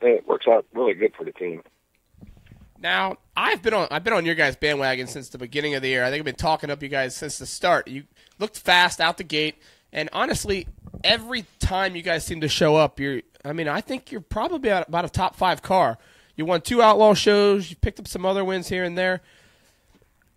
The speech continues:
Speaker 2: What, I mean, I'm sure your expectations were to be fast. You wanna win races, but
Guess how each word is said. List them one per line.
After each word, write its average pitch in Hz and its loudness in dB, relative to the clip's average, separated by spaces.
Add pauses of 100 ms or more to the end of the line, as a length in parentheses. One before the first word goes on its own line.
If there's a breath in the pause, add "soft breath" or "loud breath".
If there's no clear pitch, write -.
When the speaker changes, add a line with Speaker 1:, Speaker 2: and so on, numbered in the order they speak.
(120)
Speaker 2:
What, 330 0 (200)
I 196 0
mean, 220 6
I'm 214 6
sure 277 0
your 262 4
expectations 202 0
were 170 -2
to 151 0
be 139 -6
fast. 135 2
You 143 -6
wanna 175 2
win 160 2
races, 139 -2
but 151 -2